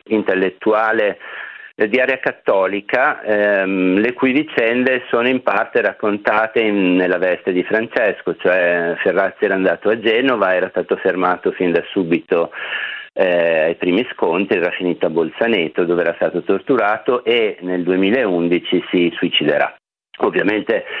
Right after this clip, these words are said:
la vicenda di Ferrazzi è liberamente interpretabile, non sappiamo perché fino in fondo sia avvenuto questo, ma anche il Ferrazzi aveva subito delle conseguenze molto pesanti dalle torture subite a Bolzaneto.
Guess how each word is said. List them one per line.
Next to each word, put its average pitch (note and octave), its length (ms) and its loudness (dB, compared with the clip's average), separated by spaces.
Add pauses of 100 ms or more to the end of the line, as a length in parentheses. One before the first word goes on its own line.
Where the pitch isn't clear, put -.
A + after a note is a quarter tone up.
(100)
la F#2+ 120 0
vicenda F#2 320 0
di F#2 80 0
Ferrazzi G#2 680 0
è F#2+ 580 2
liberamente G2 600 0
interpretabile, G2 720 -2
non F2 180 -2
sappiamo F2 380 -2
perché G#2+ 580 -2
fino F2+ 140 -2
in F2+ 100 2
fondo F2 580 0 (440)
sia G2+ 120 2
avvenuto F2 380 0
questo, - 320 -2
ma C3+ 220 2
anche C3 220 0
il - 100 -2
Ferrazzi A#2 500 0
aveva A#2+ 220 0
subito A#2 320 -2
delle A2 180 2
conseguenze G#2+ 560 -2
molto A2 320 0
pesanti G2+ 540 0
dalle F2 220 0
torture E2 480 -2
subite E2 340 0
a E2 40 0
Bolzaneto. D2+ 760 -2